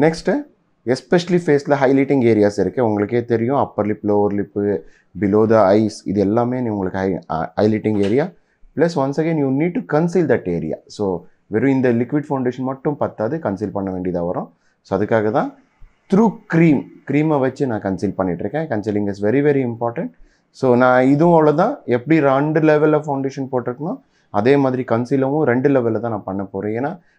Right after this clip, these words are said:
அது எல்லாமே ஒண்ணுக்கு ஒண்ணு மர்ஜ் ஆகி ஒரு நேச்சுரல் லுக் வரணும். ப்ளஸ் எதுவுமே செப்பரேட்டா தெரியக்கூடாது. That's very, very important.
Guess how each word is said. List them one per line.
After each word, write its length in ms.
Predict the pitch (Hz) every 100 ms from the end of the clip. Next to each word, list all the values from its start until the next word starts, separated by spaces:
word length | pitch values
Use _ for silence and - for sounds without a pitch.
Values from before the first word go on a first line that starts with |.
| -
அது 180 | 98
எல்லாமே 340 | 110 127 156 190
ஒண்ணுக்கு 360 | 151 160 180 170
ஒண்ணு 120 | 143
மர்ஜ் 280 | 127 120 127
ஆகி 140 | 127
ஒரு 200 | 120 101
நேச்சுரல் 540 | 98 110 160 175 165 135
லுக் 140 | 135
வரணும். 400 | 127 110 139 214 _ _ _ -
ப்ளஸ் 180 | 117 120
எதுவுமே 300 | 123 143 170
செப்பரேட்டா 480 | 175 120 120 127 123
தெரியக்கூடாது. 540 | 117 101 95 95 107 135
That's 320 | 98 - 92
very, 140 | 113
very 320 | 143 147 135
important. 340 | 113 110 123